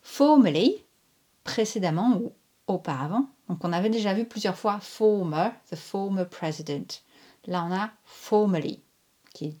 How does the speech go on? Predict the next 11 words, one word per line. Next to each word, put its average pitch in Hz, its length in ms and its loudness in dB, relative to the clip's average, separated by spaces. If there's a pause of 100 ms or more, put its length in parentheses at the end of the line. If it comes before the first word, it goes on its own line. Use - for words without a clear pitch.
tout - 100 -16
simplement 151 540 -6
l'adverbe. - 340 -10 (1500)
To 202 240 -4
raise 220 520 0 (160)
a 170 60 -2
proposal, 165 920 -4 (800)
c'est - 160 -12
faire 180 260 -4
une 170 220 -2
proposition. 185 880 -6